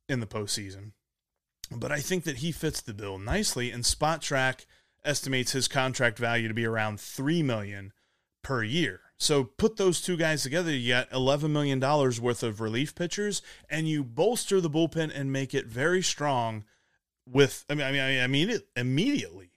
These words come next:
with these two guys. The Reds have built their bullpen out of waiver wire additions and, and, you know, hopes and prayers.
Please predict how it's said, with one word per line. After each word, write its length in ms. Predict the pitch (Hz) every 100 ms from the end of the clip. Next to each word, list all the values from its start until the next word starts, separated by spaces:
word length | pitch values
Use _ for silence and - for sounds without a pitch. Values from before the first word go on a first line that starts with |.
| _
with 140 | 127 135
these 180 | 117
two 220 | - 123 101
guys. 480 | 85 - - - _ _ _ _ _ _ _ _
The 60 | 165
Reds 280 | 220 247 202
have 260 | 214 123
built 240 | 110 247 269
their 160 | 214
bullpen 540 | 151 233 208 131 117 120
out 240 | 135 151 147
of 480 | 143 135 127 110 - _ _ _ _ -
waiver 460 | 110 143 185 175
wire 340 | 170 165 165 156
additions 720 | 143 147 - 143 143 139 120
and, 220 | 110 101 - _ _ _ -
and, 400 | 120 110 104 101
you 160 | 127 127
know, 380 | 110 101 95 95 _
hopes 400 | - 190 156 -
and 120 | 147
prayers. 800 | 120 160 175 135 110 104 107 -